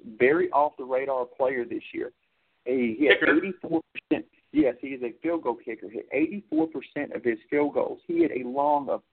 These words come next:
Speaker 1: fifty-eight yards. He also punted, um, averaging forty-one yards per punt with a long of seventy-eight yards.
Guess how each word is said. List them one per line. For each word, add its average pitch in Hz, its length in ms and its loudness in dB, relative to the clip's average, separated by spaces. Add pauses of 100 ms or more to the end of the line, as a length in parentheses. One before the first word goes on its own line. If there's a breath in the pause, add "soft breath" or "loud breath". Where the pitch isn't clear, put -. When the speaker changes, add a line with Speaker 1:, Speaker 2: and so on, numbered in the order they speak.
Speaker 1:
fifty-eight 139 760 2
yards. 123 560 2
He - 140 -10
also 147 480 0 (200)
punted, 170 440 0 (560 soft breath)
um, 123 480 4
averaging 143 420 -6 (140)
forty-one 214 440 2
yards 147 360 -4
per 123 80 -6
punt 151 320 -4
with 123 160 -6
a 120 40 -2
long 135 380 4
of 113 80 -2 (240)
seventy-eight 151 800 2
yards. 131 400 2